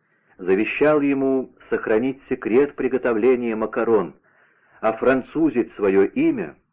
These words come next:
жениться на француженке и, наконец, когда политический горизонт очистится от туч, приказать соседнему кузнецу сделать большую вывеску,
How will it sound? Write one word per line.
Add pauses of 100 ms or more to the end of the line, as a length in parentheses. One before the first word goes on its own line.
(360)
жениться
на
француженке (600)
и,
наконец, (500)
когда
политический
горизонт (260)
очистится
от
туч, (840)
приказать
соседнему
кузнецу (180)
сделать
большую
вывеску,